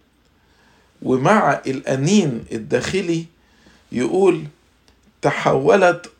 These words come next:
رطوبتي أو حيويتي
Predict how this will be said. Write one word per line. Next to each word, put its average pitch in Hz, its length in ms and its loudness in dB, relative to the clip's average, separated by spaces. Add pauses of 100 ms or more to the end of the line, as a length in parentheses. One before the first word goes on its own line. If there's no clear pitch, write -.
رطوبتي 156 960 -2 (760)
أو 143 200 4
حيويتي 156 1160 2